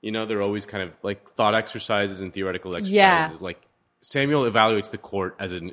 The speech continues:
Speaker 1: actually existing thing and just looks at, okay, no, this is what they, this is what they've done. It doesn't matter, like, in theory, what they're supposed to be doing. Here's what they're actually doing. And the fact is that the Supreme Court,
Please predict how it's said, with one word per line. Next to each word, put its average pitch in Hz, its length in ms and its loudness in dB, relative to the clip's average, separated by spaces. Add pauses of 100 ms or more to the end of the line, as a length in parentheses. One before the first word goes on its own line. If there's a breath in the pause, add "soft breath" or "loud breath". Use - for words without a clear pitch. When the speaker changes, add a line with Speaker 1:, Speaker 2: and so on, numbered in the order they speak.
(120)
Speaker 1:
actually 104 420 -6
existing 87 460 -8
thing 71 420 -8
and 85 140 -14
just - 220 -14
looks 90 200 -12
at, 90 200 -8
okay, 92 220 -12
no, 87 120 -10
this 87 180 -8
is 101 140 -8
what 90 140 -8
they, 82 240 -8
this - 160 -8
is 92 120 -14
what 85 140 -10
they've 80 160 -8
done. 78 220 -10
It 76 60 -12
doesn't 85 220 -12
matter, 85 280 -2
like, 78 260 -10
in 120 200 -6
theory, 110 360 -6
what 90 240 -6
they're 92 120 -6
supposed - 420 -12
to - 40 -20
be 95 120 -10
doing. 82 360 -6 (360 soft breath)
Here's 117 240 -4
what 107 100 -6
they're 98 140 0
actually 90 320 -6
doing. 78 240 -8
And 78 100 -12
the - 40 -18
fact 82 280 -6
is 78 160 -8
that 76 140 -8
the 76 60 -16
Supreme 117 420 -6
Court, 90 340 -6